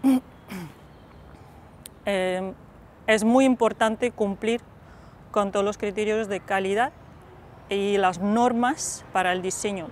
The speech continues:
de los instrumentos que, eh, están resumidos o están sistematizados, esas normas, por los organismos o asociaciones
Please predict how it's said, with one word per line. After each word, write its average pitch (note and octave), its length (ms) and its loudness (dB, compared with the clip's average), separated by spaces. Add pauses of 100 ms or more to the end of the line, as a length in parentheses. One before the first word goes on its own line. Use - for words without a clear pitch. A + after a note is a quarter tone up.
(120)
de E3+ 100 -4
los E3+ 200 -6
instrumentos A3+ 840 -6 (1300)
que, B3+ 380 6
eh, F#3+ 760 0 (260)
están B3 560 4
resumidos B3 1120 2 (180)
o G3+ 260 6
están G3 380 -2 (400)
sistematizados, A#3 960 2
esas F#3+ 220 -2
normas, C4 480 -2 (720)
por C4 280 12
los A#3 300 4
organismos A#3 720 0
o F#3+ 180 2
asociaciones A#3+ 960 -2